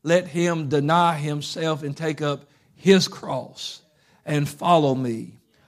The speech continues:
For whosoever will save his life shall lose it, and whosoever will lose his life for my sake shall find it." It's interesting that that word "lose"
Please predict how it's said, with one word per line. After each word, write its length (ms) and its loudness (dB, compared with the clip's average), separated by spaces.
For 180 -2
whosoever 760 4
will 240 4
save 480 4
his 240 -4
life 320 -4
shall 300 -6
lose 340 4
it, 140 -12
and 160 -10
whosoever 720 4
will 420 4
lose 580 6
his 260 -2
life 480 -4
for 180 -4
my 220 2
sake 360 -4
shall 220 -10
find 420 -4
it." 140 -10
It's 180 -10
interesting 500 -6
that 140 -2
that 160 -4
word 300 2
"lose" 580 4